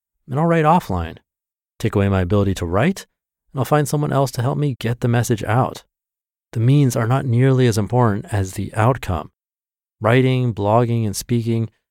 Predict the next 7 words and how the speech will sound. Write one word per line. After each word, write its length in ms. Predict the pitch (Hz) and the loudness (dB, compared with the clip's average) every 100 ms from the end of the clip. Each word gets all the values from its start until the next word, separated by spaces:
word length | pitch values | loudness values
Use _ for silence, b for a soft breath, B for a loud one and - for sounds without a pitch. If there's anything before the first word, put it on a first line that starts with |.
| _ _ - | _ _ -6
are 120 | 127 | 0
merely 340 | 135 165 165 | 2 4 4
means 360 | 127 117 120 110 | 2 2 0 -2
to 160 | - 98 | -2 -2
an 100 | 92 | 0
end, 380 | 98 82 82 - _ _ _ - | 0 0 -4 -10 _ _ _ -8
that 480 | 95 135 110 95 | 0 2 2 -2